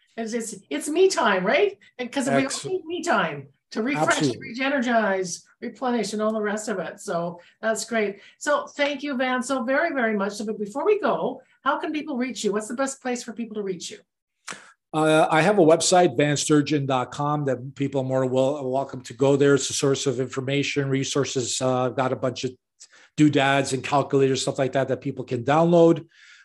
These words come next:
Speaker 2: Uh, I'm on social media, Instagram and Facebook, uh, and, and I, I, there's lots of, uh, videos and information that I post, uh, on those, uh, on those forums.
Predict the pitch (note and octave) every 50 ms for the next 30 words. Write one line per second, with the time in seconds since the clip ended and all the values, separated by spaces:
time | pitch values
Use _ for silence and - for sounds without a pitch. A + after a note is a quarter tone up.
0 | _ - D#3 D3 D3 C#3+ C#3+ C#3+ D#3 - - D#3+ E3+ D#3+ D#3 C#3+ - E3 D#3 D#3
1 | - - D3 C#3 C#3+ D3 D#3 D3+ D#3 D3+ D3+ D#3 D3+ D3+ D3 C3 C#3 C#3 C#3+ C#3+
2 | - D3 C#3+ - D3+ D3 D3 D3 C#3+ C#3 C3+ - C#3+ C#3 C#3+ C#3+ - - C#3+ C#3
3 | C3+ C#3 - C#3+ C#3 C3 C3 B2+ B2+ B2+ C3+ C#3+ - C#3+ C#3 C#3 C#3 C#3+ C#3 C3+
4 | C3 C3 C3 D3 - C#3 C3+ B2+ C#3+ C3+ B2 - - - C3 B2+ D3 C#3+ - -
5 | C3 A2 - - _ _ _ _ _ _ _ _ _ - C#3+ C3 A#2+ D#3 D3+ D3
6 | D#3 D3 D3 C#3 D3 D3 C#3 C#3+ C3 - C3+ B2+ C#3 C#3 B2+ - - C#3+ C3+ C3
7 | B2+ B2+ B2 A#2+ - - C#3+ C#3 C#3 C#3 C3+ - - - C3 B2+ B2+ B2+ B2 B2
8 | C#3 - C#3 C#3 C3+ C3 C3+ C3+ C3 B2 - - C3+ C3 C3 C3 D3 C3 C3+ C3
9 | C3 C3 C3 C3 C3 B2+ - - _ _ _ - D#3 D#3 D#3 D#3 D#3 D#3 D#3 -
10 | - -